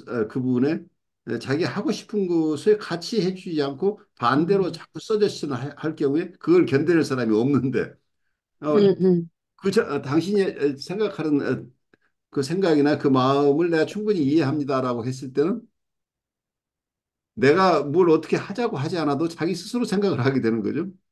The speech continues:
Speaker 1: 저항이, 어, 그래, 굳이, 에, 우리가 뭘 강요하거나 하지 않는다는 상태가, 자유스러운 상태가 될 때 이분이 생각할 수 있게 된다는 얘기죠.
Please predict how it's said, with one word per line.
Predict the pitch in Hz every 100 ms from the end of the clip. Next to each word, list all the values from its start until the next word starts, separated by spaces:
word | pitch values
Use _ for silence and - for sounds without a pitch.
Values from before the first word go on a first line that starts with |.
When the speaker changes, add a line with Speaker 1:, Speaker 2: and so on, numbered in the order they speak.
| _ _ _ _ _ _ _ _ _ _ _ _ _ _ _
Speaker 1:
저항이, | - 147 165 147
어, | - 131
그래, | 151 156 131 131 - _ _ _ _ _ _ _ _ -
굳이, | 208 226 165 - - - _ -
에, | 156 139 131 127 131 _ _ _ _ _ _ _ _ _ _ _ _ _ _ _ -
우리가 | 147 160 160
뭘 | 143 170 -
강요하거나 | - 160 220 208 170 139
하지 | 127 139
않는다는 | 135 131 165 190 156
상태가, | 135 139 131 110
자유스러운 | 98 127 175 165 185
상태가 | 127 123 117 110
될 | 107 113 131
때 | 190 220 95
이분이 | 127 131 135 120
생각할 | 160 185 151
수 | 107 104
있게 | 90
된다는 | 92 76 65
얘기죠. | - - 123